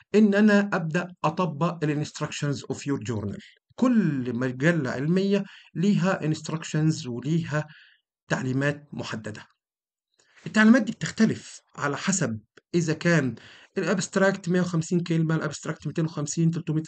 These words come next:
كلمة، لا الفيجرز بتكون في آخر البحث، الفيجرز في النص،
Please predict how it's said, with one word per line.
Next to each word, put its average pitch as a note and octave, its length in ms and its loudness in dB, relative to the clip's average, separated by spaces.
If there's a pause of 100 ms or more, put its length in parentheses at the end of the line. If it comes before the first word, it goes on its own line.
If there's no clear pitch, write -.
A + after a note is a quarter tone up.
كلمة، D#3+ 320 2
لا E3 180 0
الفيجرز E3 480 0
بتكون E3+ 300 -2
في E3 160 -4
آخر D#3+ 200 -6
البحث، D#3+ 400 -4
الفيجرز D3+ 400 -4
في - 140 -8
النص، E3+ 480 0